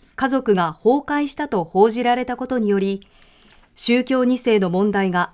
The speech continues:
改めて明るみになり、昨日発表の新語・流行語大賞トップテンにも選出されました。こうした中、政府は昨日、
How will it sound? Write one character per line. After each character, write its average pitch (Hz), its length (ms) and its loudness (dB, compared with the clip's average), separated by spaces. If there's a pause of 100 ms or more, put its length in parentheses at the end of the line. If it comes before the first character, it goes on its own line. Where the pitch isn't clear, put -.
改 285 380 0
め 294 120 2
て 185 160 -4 (180)
明 240 100 -2
る 262 100 2
み 262 100 2
に 254 120 0
な 247 120 0
り、 196 280 -4 (720)
昨 226 260 4
日 196 40 -4
発 202 180 -2 (140)
表 202 120 2
の 185 260 -2
新 233 340 0
語・ 214 200 4
流 214 240 -2
行 269 200 0
語 254 120 -4
大 254 200 -4
賞 185 360 -4 (120)
ト 196 120 2
ッ - 60 0
プ 294 180 -6
テ 320 160 0
ン 311 40 4
に 277 100 4
も 202 120 0
選 196 240 -2
出 202 160 -8
さ 196 120 -4
れ 185 100 -2
ま 180 80 -4
し - 100 -10
た。 - 140 -8 (1600)
こ 240 120 6
う 269 60 4
し - 120 -6
た 277 120 2
中、 262 360 2
政 240 360 -2
府 202 80 -6
は 180 120 -2
昨 175 200 -6
日、 185 280 0